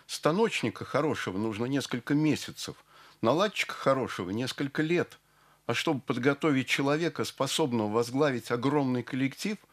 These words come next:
масштабов, допустим, ваза или всего города, нужен человек, который бы имел государственное мышление, нужен человек, который бы был кристально честен и работал бы в соответствии с законами. И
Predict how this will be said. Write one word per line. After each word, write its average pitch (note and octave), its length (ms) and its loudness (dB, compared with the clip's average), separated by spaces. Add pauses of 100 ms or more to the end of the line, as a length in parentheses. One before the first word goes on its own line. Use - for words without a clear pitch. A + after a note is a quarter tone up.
(340)
масштабов, A#2 560 0
допустим, A2 500 -4
ваза A#2 360 2
или F#2+ 260 -4
всего G2+ 480 -2
города, F#2 500 0 (380)
нужен B2 260 0
человек, C#3 360 0
который B2 400 0
бы A#2 280 -2 (220)
имел B2 300 4
государственное B2 720 0
мышление, C#3 600 -2 (760)
нужен B2+ 340 0
человек, C#3+ 380 2
который C3+ 400 0
бы B2 280 0 (260)
был C3 260 2
кристально C3+ 640 2
честен - 540 -2 (320)
и A#2+ 180 2
работал B2 580 0
бы A2+ 200 -2
в - 60 -6
соответствии B2+ 560 -2
с G2+ 60 -2
законами. B2 640 0 (680)
И B2+ 240 2